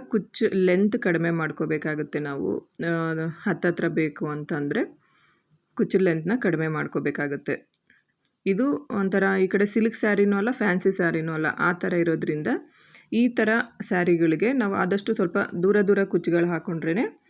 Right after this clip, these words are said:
ಅದು ನೋಡೋದಕ್ಕೆ ತುಂಬಾನೇ ಚೆನ್ನಾಗ್ ಕಾಣಿಸುತ್ತೆ ಸ್ನೇಹಿತರೆ.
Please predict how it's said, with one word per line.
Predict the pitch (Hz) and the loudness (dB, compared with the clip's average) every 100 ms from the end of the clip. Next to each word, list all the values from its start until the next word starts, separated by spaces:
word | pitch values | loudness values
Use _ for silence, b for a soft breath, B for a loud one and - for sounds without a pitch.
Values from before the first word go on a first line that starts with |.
| b b b | b b b
ಅದು | - 180 196 | 0 4 4
ನೋಡೋದಕ್ಕೆ | 185 175 175 165 233 | 4 4 4 2 0
ತುಂಬಾನೇ | 254 185 175 170 | 0 0 0 0
ಚೆನ್ನಾಗ್ | 208 175 160 156 | 0 0 -2 -4
ಕಾಣಿಸುತ್ತೆ | 151 160 - 151 | -4 -6 -6 -6
ಸ್ನೇಹಿತರೆ. | - 156 143 147 | -4 -6 -4 -6